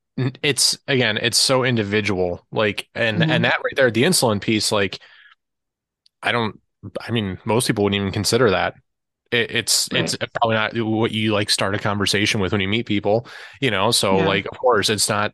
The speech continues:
Speaker 1: at the forefront of anybody's mind, but it's something, like, e-, even when you hear the word insulin, you just go straight to diabetes, and you either had too much sugar or you're not eating enough sugar, or,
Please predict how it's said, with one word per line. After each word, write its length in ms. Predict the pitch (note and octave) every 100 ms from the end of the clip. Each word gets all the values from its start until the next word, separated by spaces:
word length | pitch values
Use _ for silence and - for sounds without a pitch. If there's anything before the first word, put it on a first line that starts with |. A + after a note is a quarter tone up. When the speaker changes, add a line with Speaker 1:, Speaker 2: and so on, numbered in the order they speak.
| -
Speaker 1:
at 160 | A2+
the 60 | G#2+
forefront 400 | - G#2 - G2+
of 40 |
anybody's 420 | F#2+ F#2+ F#2+ F#2+ F#2
mind, 340 | A#2 G#2 - - - - _
but 200 | A#2 G2+ - _ _ _ _ _ _ -
it's 160 | C3+
something, 340 | C3+ B2 A#2 A#2
like, 240 | G#2+ -
e-, 240 | A#2 C3
even 140 | C3+ C3
when 80 | B2+
you 100 | G#2+
hear 200 | C#3+ D3+
the 80 |
word 200 | A2+ G#2
insulin, 340 | G2 G2+ A2+ G#2
you 60 |
just 200 | G2+ G2+
go 120 | - G#2
straight 380 | - A2+ A2+ -
to 280 | A#2 A2+
diabetes, 760 | G#2 G2+ G#2 G#2 C3+ D3 D3+ C#3
and 440 | - G#2+ G#2 G2+
you 100 | G2
either 140 | G#2+ G2
had 220 | A2 G2+
too 140 | -
much 180 | C3+ C3+
sugar 400 | - C3 B2 B2+
or 220 | - G#2
you're 80 | G2+
not 120 | G#2
eating 200 | G2+ G2+
enough 240 | G2+ A2+ A2
sugar, 360 | - A2 A2+
or, 440 | G#2+ G2+ F#2+ F#2